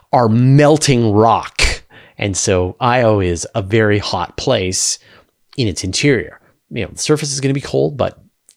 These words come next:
there's gonna be lava flows all around. With Europa, which is a little farther away from Jupiter, you've got the exterior is covered by this ice shell, but inside you've got the same tidal flexing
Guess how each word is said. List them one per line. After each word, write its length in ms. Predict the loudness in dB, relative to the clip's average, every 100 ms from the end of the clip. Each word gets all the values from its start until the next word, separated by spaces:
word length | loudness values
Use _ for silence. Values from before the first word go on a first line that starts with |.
| _
there's 160 | -14 -8
gonna 200 | -6 -4
be 240 | -6 -8 -16 _ _
lava 380 | -8 -4 -2 -4
flows 300 | -4 -4 -4
all 140 | -6
around. 360 | -4 -6 -8 -12 -20 -20 -20 -20 -20 -20 -20 _ _ _ -10
With 440 | 0 2 0 -10 _
Europa, 520 | -4 2 4 4 2
which 160 | 0 -2
is 80 | -4
a 20 |
little 140 | -4
farther 540 | -4 -2 2 2 2 0
away 320 | -2 -4 -8
from 460 | -12 -6 -6 -8 -10
Jupiter, 480 | -8 -6 -6 -10 -10
you've 380 | -10 -4 -4 -2
got 440 | 0 0 0 -6 -14 _ _ _ _ _
the 440 | -8 -4 -4 -6
exterior 560 | -6 -6 2 4 6 4
is 80 | 0
covered 220 | -2 -2
by 120 | -2
this 160 | -4 -4
ice 140 | -4
shell, 320 | -2 0 0
but 180 | -2 -4 -2
inside 360 | -2 0 0
you've 100 | 0
got 80 | 0
the 100 | 0
same 500 | -2 -2 0 2 0
tidal 520 | -2 -6 -2 0 0
flexing 640 | 0 0 -2 0 -6 -8